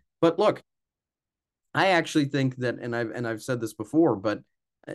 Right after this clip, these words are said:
not on to podca-, on the podcast, but I have said this outside the podcast.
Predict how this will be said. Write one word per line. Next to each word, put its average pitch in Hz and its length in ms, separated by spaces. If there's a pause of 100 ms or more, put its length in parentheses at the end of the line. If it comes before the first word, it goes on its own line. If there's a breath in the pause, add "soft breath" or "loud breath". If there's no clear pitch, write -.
not 127 260
on 113 260
to - 120
podca-, 135 440
on 120 200
the 104 60
podcast, 120 560
but 101 120
I 98 80
have 101 160
said 101 180
this 92 240 (140)
outside 104 340
the 82 60
podcast. 90 480